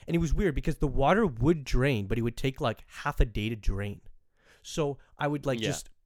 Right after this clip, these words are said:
Speaker 1: leave the shower closed and it would drain, and then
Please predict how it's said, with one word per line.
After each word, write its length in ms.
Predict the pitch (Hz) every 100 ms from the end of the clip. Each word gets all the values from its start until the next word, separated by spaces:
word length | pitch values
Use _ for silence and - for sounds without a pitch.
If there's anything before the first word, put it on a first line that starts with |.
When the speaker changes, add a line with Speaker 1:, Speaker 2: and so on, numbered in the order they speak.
| _
Speaker 1:
leave 280 | 131 123 135
the 80 | 135
shower 320 | - 110 113
closed 540 | - 107 110 160 - - - _ _ _ -
and 140 | 123
it 40 | 117
would 200 | 113 -
drain, 380 | 110 104 156 - _ _ _ _
and 140 | 117 123
then 280 | 110 104